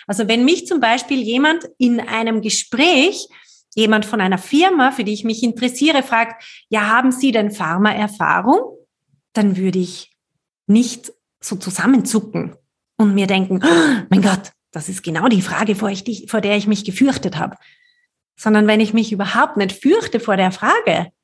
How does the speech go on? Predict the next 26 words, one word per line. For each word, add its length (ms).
dann 100
kann 140
ich 140
total 380
locker 280
damit 260
umgehen. 400
Dann 140
fällt 420
mir 340
immer 420
spontan 760
genau 380
das 300
Richtige 540
ein. 520
Also 220
wenn 140
ich 200
nicht 440
denke, 320
dass 200
es 120
ein 160
Problem 480
ist 320